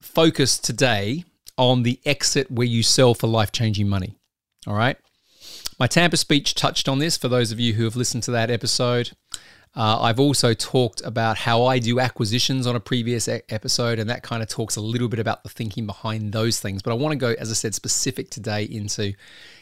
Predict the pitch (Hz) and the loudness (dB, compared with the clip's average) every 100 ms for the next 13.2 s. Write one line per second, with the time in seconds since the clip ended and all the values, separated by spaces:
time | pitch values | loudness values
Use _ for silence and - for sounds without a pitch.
0 | - 127 135 120 120 117 117 127 123 110 | -2 2 4 4 4 2 0 2 2 2
1 | 123 117 104 104 98 - - - 104 104 | 4 4 2 -2 -4 -4 -6 -6 -6 -4
2 | 101 98 - 95 87 _ _ _ _ _ | -4 -4 -6 -8 -10 _ _ _ _ _
3 | _ _ _ _ - - 147 127 - - | _ _ _ _ -8 0 2 2 -4 -20
4 | - - - - - 247 - 143 123 147 | -20 -20 -18 -2 6 6 6 2 2 0
5 | _ - 131 123 - - - - 165 170 | _ -2 2 2 0 -2 -10 -2 0 0
6 | 165 - - 139 120 110 110 98 95 - | -2 -4 -6 -4 -2 -2 -2 -4 -6 -10
7 | - _ _ - - 117 110 - 151 160 | -16 _ _ -12 -6 -4 -4 -6 -4 -2
8 | 139 135 - 123 113 127 110 117 117 110 | -2 -2 -4 -6 -4 -4 -4 -4 -4 -6
9 | 110 120 - 113 113 120 123 117 - - | -6 -8 -8 -8 -6 -2 -2 -2 -4 -6
10 | _ _ _ _ - 127 117 110 127 151 | _ _ _ _ -4 0 2 2 4 4
11 | 139 - - - 110 113 113 110 113 - | 2 -4 -6 -4 -2 -2 0 0 0 -2
12 | - - 131 123 117 117 113 - 120 110 | -16 -6 -4 -2 0 0 0 -2 -4 -4
13 | - | -6